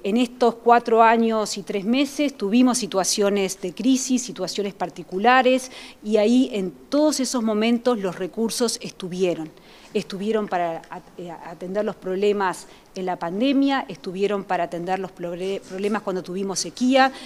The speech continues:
más recientemente inundaciones, estuvieron cuando los precios aumentaron por la guerra. Eh, la guerra internacional en, en el año veintidós.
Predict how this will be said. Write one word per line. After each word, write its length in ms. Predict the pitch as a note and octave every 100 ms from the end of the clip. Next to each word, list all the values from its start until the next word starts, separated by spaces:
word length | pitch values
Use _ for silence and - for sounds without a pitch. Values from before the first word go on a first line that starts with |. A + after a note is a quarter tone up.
| - -
más 180 | G3+
recientemente 680 | G3+ F3+ G3 F#3 F#3 G3 G3
inundaciones, 840 | F3+ F3+ E3+ - B3+ C4+ C#4 C#4 - - - - -
estuvieron 600 | G3 - A3 A3 B3+ B3+
cuando 260 | A#3+ G3+ G3
los 120 | F3
precios 480 | - A#3 A#3+ B3+ A3
aumentaron 680 | F#3 F#3 F3 G#3+ G#3+ A3 G#3+
por 260 | - F#3
la 140 | F3+ E3+
guerra. 420 | E3+ E3+ E3 E3 - - - - -
Eh, 220 | G3 F#3
la 140 | E3+ F#3+
guerra 240 | F#3+ G3+
internacional 920 | F#3 F#3+ F#3+ F3+ G#3 G3+ B3 C4+ C#4
en, 380 | - F3+ E3 D#3+ -
en 360 | E3+ E3+ E3+ F3
el 180 | F3+ F#3
año 300 | G3 G3+ F#3+
veintidós. 720 | F3+ F3 D#3+ F3+ E3 D3+ -